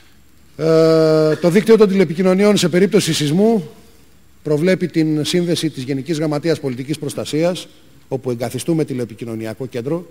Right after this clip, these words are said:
ε, με τα δίκτυα των δημοσίων υπηρεσιών, Ελληνική Αστυνομία, Πυροσβεστική Υπηρεσία, εκαβ, Ερυθρός Σταυρός, ε, δίκτυα σωστικών συνεργείων,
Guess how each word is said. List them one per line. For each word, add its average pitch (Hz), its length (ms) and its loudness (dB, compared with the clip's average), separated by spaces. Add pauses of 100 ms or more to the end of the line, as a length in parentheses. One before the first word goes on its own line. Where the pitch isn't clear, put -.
(1300)
ε, 123 440 -2
με 127 240 -4
τα 123 400 -2
δίκτυα 151 340 0
των 139 180 -2
δημοσίων 139 440 2
υπηρεσιών, 127 640 -2 (1120)
Ελληνική 120 360 -4
Αστυνομία, 143 720 -2
Πυροσβεστική 123 540 -8
Υπηρεσία, 131 880 -4 (420)
εκαβ, 139 420 -2
Ερυθρός 127 340 -4
Σταυρός, 131 520 -4 (1300)
ε, 131 240 -6
δίκτυα 175 400 0
σωστικών 180 480 0
συνεργείων, 156 680 2